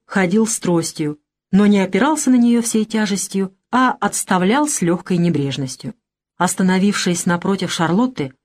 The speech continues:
он поклонился ей, коснувшись земли черными перьями шляпы. Она ответила на его почтительное приветствие легким кивком.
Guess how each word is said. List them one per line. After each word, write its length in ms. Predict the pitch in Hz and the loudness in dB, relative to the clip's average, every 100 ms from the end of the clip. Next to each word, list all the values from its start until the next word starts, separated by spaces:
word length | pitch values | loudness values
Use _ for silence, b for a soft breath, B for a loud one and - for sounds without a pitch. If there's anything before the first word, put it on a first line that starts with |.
| _ - | _ 0
он 180 | 208 | 2
поклонился 720 | 208 175 175 160 240 269 - 240 | 2 -2 -2 0 0 0 0 0
ей, 320 | 208 214 214 _ _ - | 2 0 -2 _ _ -4
коснувшись 560 | 226 233 311 320 233 | -2 0 -2 0 0
земли 500 | 180 165 160 233 269 _ _ | 0 -2 0 0 -2 _ _
черными 460 | - 294 269 254 233 | 0 2 4 4 2
перьями 480 | 233 185 185 165 | 0 0 0 0
шляпы. 440 | 165 151 139 131 - _ _ _ | -2 -4 -6 -6 -12 _ _ _
Она 240 | 240 302 330 | 0 2 0
ответила 440 | - 277 262 240 | 0 -2 0 0
на 140 | 214 208 | 2 2
его 160 | 202 | 0
почтительное 720 | 220 185 - 226 220 180 165 | 0 -2 -2 -2 -2 -2 -2
приветствие 680 | 165 160 254 302 - 247 233 | -2 0 0 -2 0 0 0
легким 420 | - 190 202 - 190 | 0 0 0 -2 -2
кивком. 520 | 196 - 156 135 | -4 -6 -6 -6